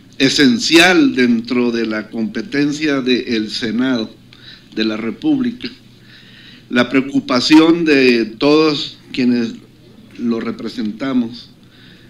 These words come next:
y pues el ver las razones que se expresen en lo particular por cada uno de los participantes, pues son fuentes de información,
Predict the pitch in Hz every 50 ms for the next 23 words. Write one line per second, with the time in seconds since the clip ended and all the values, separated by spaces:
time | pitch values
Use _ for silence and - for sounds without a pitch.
0 | - - - - - - - - - - - - - - - - - - _ _
1 | - - - - - _ - - - - _ - 135 - - 127 120 - 127 117
2 | 113 123 135 143 147 147 147 127 - - - - - - - - - - - -
3 | - - - - - - - - - - - - - - 117 113 110 107 101 113
4 | 107 95 - - 139 139 147 147 139 131 - - - - - - 127 120 117 117
5 | 110 110 110 110 - - - 117 110 110 110 - - - 156 165 185 170 - 156
6 | 147 151 175 190 190 - - - - - - - - - - - - - - -
7 | 117 110 110 107 - 117 113 104 - - 98 - 110 107 101 92 - - - -
8 | - - 139 135 139 135 - 135 127 117 - 127 123 123 127 127 131 135 135 127
9 | 127 127 120 - - 123 113 117 - - 135 123 - - 147 139 131 131 - 139
10 | 127 - - - - - - - - - - - - - - 110 104 - - 151
11 | 160 180 196 196 196 190 185 156 127 98 - - - 143 151 165 180 180 180 143
12 | - 156 156 160 147 139 135 131 - 135 127 123 120 120 117 113 110 113 113 110
13 | 104 - 110 107 107 104 101 107 - 131 123 123 123 120 120